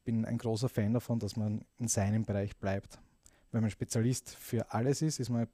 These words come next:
zugleich ein Spezialist für nichts. Aus meiner Sicht, deswegen haben wir dann gesagt, wir bleiben bei unserem Spezialbereich und schauen, dass wir den zu hundert Prozent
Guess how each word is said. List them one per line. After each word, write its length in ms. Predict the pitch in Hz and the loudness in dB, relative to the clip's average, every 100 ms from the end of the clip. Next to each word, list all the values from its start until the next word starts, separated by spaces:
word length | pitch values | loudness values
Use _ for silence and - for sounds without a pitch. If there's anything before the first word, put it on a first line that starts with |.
| - | -6
zugleich 360 | - 117 107 | -6 -2 0
ein 80 | 107 | -2
Spezialist 540 | 117 110 - 110 104 - | -2 -4 -2 -2 -2 -4
für 100 | 107 | -2
nichts. 320 | 156 - - - - - - - - - | -2 -4 -18 -20 -20 -20 -20 -20 -10 -2
Aus 120 | 117 | 4
meiner 280 | 117 117 131 | 6 6 4
Sicht, 240 | 135 - | 2 0
deswegen 480 | 113 101 113 113 104 - _ _ _ _ - - | -2 2 2 2 0 -6 _ _ _ _ -20 -4
haben 80 | 113 | 0
wir 60 | 107 | 2
dann 100 | 107 | 2
gesagt, 280 | 98 104 - | 0 -2 -4
wir 160 | 107 110 | -6 -6
bleiben 300 | - 101 104 | -2 -2 -2
bei 60 | 101 | -4
unserem 160 | 104 | -6
Spezialbereich 720 | 98 - - 87 98 98 98 - | -8 -12 -4 -4 -2 -4 -4 -6
und 180 | 95 101 - - _ - | -10 -12 -14 -20 _ -14
schauen, 240 | - 104 | -8 -4
dass 200 | 104 - | -6 -6
wir 80 | 107 | -6
den 280 | - 104 107 | -4 -4 -4
zu 160 | - 101 | -4 -4
hundert 180 | 101 | -4
Prozent 320 | - - 92 | -6 -8 -8